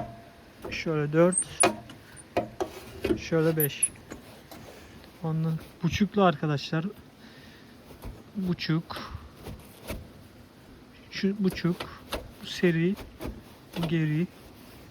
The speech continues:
Takviye seri zaten. Hatta bunda bir tane daha olması lazım. Traktörde o kadar çok vites var ki onu bilmiyorum yani arkadaşlar. Bunda üç tane vites var. Hidroliklerimiz. Samelerde bu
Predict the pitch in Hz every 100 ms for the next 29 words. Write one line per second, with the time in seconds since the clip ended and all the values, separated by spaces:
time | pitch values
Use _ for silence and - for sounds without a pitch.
0 | - - - - - 170 165 185 170 -
1 | 165 165 160 147 160 175 180 - 170 -
2 | 185 175 175 170 180 175 170 180 180 180
3 | 165 - 147 143 139 - - - - -
4 | 170 165 180 180 180 185 190 170 180 202
5 | 190 175 220 202 180 180 185 165 147 175
6 | 175 151 143 147 143 147 151 135 147 135
7 | - - - - - - - 170 180 -
8 | - 185 - 185 156 143 143 135 143 139
9 | - - - - - - - - - -
10 | - - - - - - 160 175 160 -
11 | 170 156 160 - - - - - - -
12 | - - - - - - - - - -
13 | - - - - 190 214 202 185 202 196
14 | 202